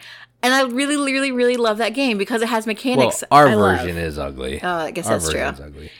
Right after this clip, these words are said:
Speaker 1: But how do you make a game, like, about Industrial Revolution, like, age London look good? Like, it
Speaker 2: <laughs>
Speaker 1: pretty much was a pretty bleak looking time in general.
Speaker 2: Uh, yeah, yeah. The second edition d-, is pretty, but it's still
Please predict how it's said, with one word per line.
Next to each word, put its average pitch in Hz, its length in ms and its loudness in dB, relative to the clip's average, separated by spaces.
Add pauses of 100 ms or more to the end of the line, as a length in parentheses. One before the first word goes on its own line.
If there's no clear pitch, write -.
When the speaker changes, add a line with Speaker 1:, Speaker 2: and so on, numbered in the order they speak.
(400)
Speaker 1:
But 202 160 -2
how 320 160 0
do 330 40 -4
you 302 60 0
make 233 140 -2
a 214 40 -4
game, 185 320 -2
like, 170 200 -4
about 170 240 -2
Industrial 196 420 -2
Revolution, 196 1000 -4 (320)
like, 165 240 -6 (200)
age 175 400 -4
London 180 500 -2 (300)
look 185 260 -2 (100)
good? 151 400 -2 (280)
Like, 180 420 -2 (200)
it 220 220 4
Speaker 2:
<laughs> - 20 0
Speaker 1:
pretty - 240 2
much 262 220 0
was 233 160 2
a 214 60 4
pretty 214 300 0
bleak 185 360 2
looking 170 380 -2
time 147 380 0
in 160 100 -6
general. 143 520 -4 (120)
Speaker 2:
Uh, 110 40 -2
yeah, 80 520 -2 (340)
yeah. 69 260 -14 (600)
The 110 60 -6
second 135 300 2
edition 95 300 -4
d-, - 100 -12 (120)
is 87 180 -8
pretty, 80 280 -8
but 90 180 -6
it's 95 120 -8
still 85 340 -4